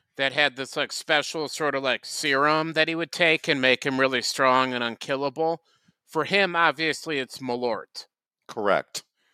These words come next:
Speaker 2: Now,
Speaker 1: Yeah.
Speaker 2: another thing, another power that I think he has, and I just thought of this, he has, like, you know,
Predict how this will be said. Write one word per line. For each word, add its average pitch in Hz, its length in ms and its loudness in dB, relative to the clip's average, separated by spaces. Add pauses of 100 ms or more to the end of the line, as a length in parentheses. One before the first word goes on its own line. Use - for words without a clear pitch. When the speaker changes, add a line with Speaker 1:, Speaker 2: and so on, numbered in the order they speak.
(380)
Speaker 2:
Now, 127 400 8
Speaker 1:
Yeah. 101 180 0 (600)
Speaker 2:
another 151 500 6
thing, 143 500 2
another 143 380 2
power 123 440 6
that 107 140 4
I 104 100 6
think 104 260 -6
he 104 140 -4
has, 90 480 2
and 98 80 -6
I 92 80 -2
just 107 340 -6
thought 104 220 4
of 90 100 -2
this, 82 380 -4 (680)
he 123 140 -2
has, 123 480 6
like, 104 320 4
you 117 140 -6
know, 123 400 2